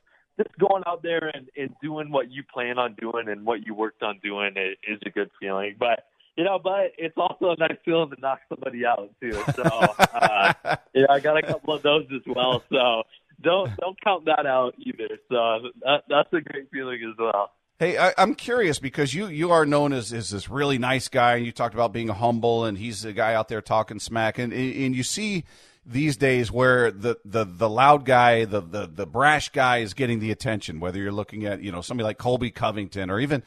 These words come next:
Speaker 2: even back with Chael. Chael was really clever about it. He was very funny about it. Conor McGregor, it, it, it, you know, Henry Cejudo has adopted this, uh, this persona. It, it just feels like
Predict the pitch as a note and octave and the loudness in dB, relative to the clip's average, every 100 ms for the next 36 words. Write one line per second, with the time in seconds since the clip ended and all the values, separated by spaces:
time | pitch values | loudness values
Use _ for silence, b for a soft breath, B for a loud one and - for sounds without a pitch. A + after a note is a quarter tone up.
0 | b b E3+ E3+ D3 D3 D3+ - D#3 F3 | b b -8 0 2 2 0 0 4 4
1 | F2+ - C#3 D#3 D3+ A#2+ G#2+ B2+ B2+ - | 4 0 2 4 4 2 0 0 -2 -4
2 | C3 B2 A#2+ G#2 A#2 A2+ A#2 G2+ F#2+ F2 | 0 2 0 2 4 6 4 -2 -8 -4
3 | A2+ G#2 - A#2 A2+ A2+ A2+ A2+ - A#2 | -2 -2 -2 -2 2 2 2 0 -2 -2
4 | A#2+ G#2+ G#2+ A2 A2 A2+ G#2 - G2 - | -2 -4 2 2 2 0 -2 -4 -10 -6
5 | A#2+ F#2 G#2+ F#2+ E2+ C3+ C#3 A2 G#2+ G2 | -6 -6 -6 -6 -4 -2 -2 -4 -6 -2
6 | C3 B2+ B2 A#2+ G#2 G2 A#2 A#2 A#2+ G#2 | 0 2 2 0 -2 0 0 0 -4 -8
7 | G#2+ A#2+ G#2+ b b b A#2+ - A2 - | -8 -8 -10 b b b -6 -6 -8 -6
8 | C#3 - C3+ C3 B2 B2 B2 A#2 B2+ - | -4 -4 -2 0 2 2 0 -4 -6 -4
9 | D3 - - E3 D#3+ B2+ C3 A#2 | -6 -6 -6 -6 -4 0 0 0